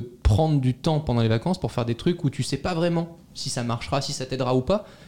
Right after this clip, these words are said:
mais juste t'auras acquis des connaissances que tu prends pas le temps d'acquérir, en fait, le reste de l'année quand t'es, quand t'es, euh, en train de travailler et d'appliquer ce que tu connais déjà.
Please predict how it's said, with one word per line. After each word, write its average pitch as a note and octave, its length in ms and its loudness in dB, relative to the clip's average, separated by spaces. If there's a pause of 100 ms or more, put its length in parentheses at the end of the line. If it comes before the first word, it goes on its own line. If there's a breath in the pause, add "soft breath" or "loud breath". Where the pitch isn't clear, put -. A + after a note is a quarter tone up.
(160 loud breath)
mais B2 280 4
juste D#3+ 360 -2
t'auras B2 280 -2
acquis C3 260 -2
des E3 80 2
connaissances D3 420 0
que - 100 -2
tu - 140 -4
prends - 200 2
pas D#3+ 120 0
le D3+ 80 -2
temps F3+ 340 -4
d'acquérir, C3 680 -4
en C3 80 -2
fait, D3+ 200 -4
le B2 80 0
reste A#2+ 200 -2
de A#2+ 60 2
l'année C#3 300 0
quand A#2+ 180 -4
t'es, G#2 340 -4
quand G2+ 140 -6
t'es, G#2+ 260 -6
euh, F#2+ 220 -2
en G2+ 140 -6
train - 120 -6
de A2+ 60 0
travailler A2+ 400 -2
et C3+ 40 0
d'appliquer B2 460 0
ce D3+ 80 -4
que C#3+ 60 0
tu - 160 -6
connais C3 240 0
déjà. C3 280 0